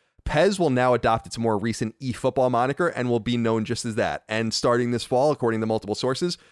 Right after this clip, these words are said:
it will become a download-only, free-to-play game that will be updated over many years, as opposed to just annualizing releases, which it has done during its entire existence.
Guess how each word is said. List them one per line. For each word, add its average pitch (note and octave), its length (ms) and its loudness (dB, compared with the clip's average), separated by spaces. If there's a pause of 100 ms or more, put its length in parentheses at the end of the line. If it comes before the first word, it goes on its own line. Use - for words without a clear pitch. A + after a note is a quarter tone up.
(160)
it - 60 -4
will A#2+ 100 4
become A#2+ 220 -2
a G#2 60 -2
download-only, A2+ 920 0
free-to-play A#2+ 500 -2
game F2+ 420 -4
that G2 80 0
will G2+ 100 0
be A#2 80 -4
updated A2 440 -2
over G#2 260 -4
many G#2+ 400 -6
years, G2 500 -8 (100)
as F2+ 120 -8
opposed G2+ 240 -4
to F2 60 -14
just G2 200 -12
annualizing F2+ 580 -6
releases, F2+ 440 -8
which G2 140 -8
it A#2 40 -4
has B2 160 0
done G#2+ 400 -2
during G2 220 -2
its F#2+ 120 -10
entire E2 300 -8
existence. - 460 -12